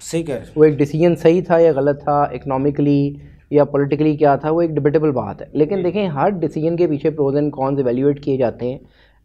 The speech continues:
Speaker 2: at higher level, और देखा जाता है कि वो डिसीजन क्यों नेसेसरी है। तो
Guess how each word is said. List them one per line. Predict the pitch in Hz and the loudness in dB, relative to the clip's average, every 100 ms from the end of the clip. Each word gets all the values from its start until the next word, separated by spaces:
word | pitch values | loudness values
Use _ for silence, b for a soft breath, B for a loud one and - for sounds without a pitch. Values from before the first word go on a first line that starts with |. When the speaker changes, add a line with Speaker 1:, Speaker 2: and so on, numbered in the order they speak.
| 139 | -4
Speaker 2:
at | 117 | 0
higher | 131 135 147 | 2 4 6
level, | 139 143 | 6 4
और | 147 143 | 4 2
देखा | 131 131 170 | 0 0 2
जाता | 151 135 147 | 2 2 2
है | 147 | 2
कि | |
वो | 156 | 0
डिसीजन | 147 127 - 151 151 | 0 -4 -2 -2 -2
क्यों | 170 170 | -2 0
नेसेसरी | 135 139 - 143 113 | 0 -2 0 0 0
है। | - - b b b b - | -4 -12 b b b b -6
तो | 208 | -6